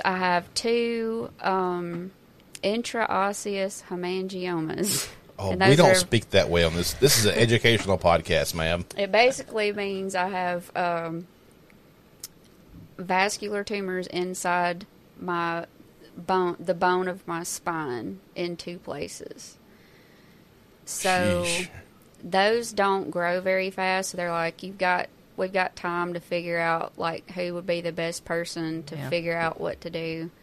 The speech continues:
Speaker 1: 'Cause sometimes they go in and take 'em out. Sometimes they zap 'em, um, and that's all you have to do.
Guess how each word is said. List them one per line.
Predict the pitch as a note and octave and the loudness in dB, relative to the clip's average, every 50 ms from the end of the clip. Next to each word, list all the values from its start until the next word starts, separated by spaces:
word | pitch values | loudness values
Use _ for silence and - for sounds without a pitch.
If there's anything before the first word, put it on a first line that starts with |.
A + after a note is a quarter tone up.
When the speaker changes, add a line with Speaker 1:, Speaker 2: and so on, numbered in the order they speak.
| - - - - - - - - - | -20 -20 -20 -20 -20 -20 -20 -8 -6
Speaker 1:
'Cause | F#3+ F#3 F3 | -6 -4 -2
sometimes | - F#3 F#3 F#3+ F#3+ F#3+ F3+ F3 F3 F3 F3 F3 - | 0 0 0 0 0 0 0 0 0 -2 -4 -4 -2
they | F3 F3 F3 | -2 0 0
go | E3+ E3+ E3+ E3+ E3+ | 0 0 0 0 -2
in | E3+ E3+ E3+ | -2 -4 -4
and | D#3+ F3 | -6 -6
take | F#3 E3+ E3+ - E3 | -6 -8 -6 -6 -6
'em | E3 E3 | -6 -4
out. | D#3+ D#3+ D#3+ D#3+ D#3 - - | -2 -2 -2 -4 -4 -6 -8
Sometimes | - E3+ E3+ F3 F3+ F3+ E3+ E3 E3 E3 E3+ - | -6 -6 -6 -6 -6 -6 -6 -6 -6 -6 -6 -6
they | E3 D#3+ E3 E3 | -4 -4 -4 -4
zap | E3 F3+ D#3+ D#3+ D#3+ E3 E3 - | -6 -4 -4 -4 -4 -4 -4 -6
'em, | - E3 E3 D#3+ E3 E3 F3 - - - - - - - - - - - - - - - - | -6 -6 -6 -6 -6 -8 -10 -12 -18 -20 -20 -20 -20 -20 -20 -20 -20 -20 -20 -20 -20 -12 -8
um, | - E3+ E3 E3 E3 D#3+ | -6 -4 -4 -2 -2 -2
and | D#3+ E3 D#3+ | -2 -2 -4
that's | D#3+ D#3 - - | -4 -6 -4 -4
all | E3 E3 D#3+ | -4 -2 -4
you | E3 E3+ E3+ | -4 -6 -6
have | E3 D#3+ E3 - | -6 -6 -6 -8
to | - D#3+ | -8 -6
do. | E3+ E3 E3 E3 D#3+ E3 D#3+ D#3+ E3+ | -4 -4 -4 -4 -4 -4 -6 -8 -10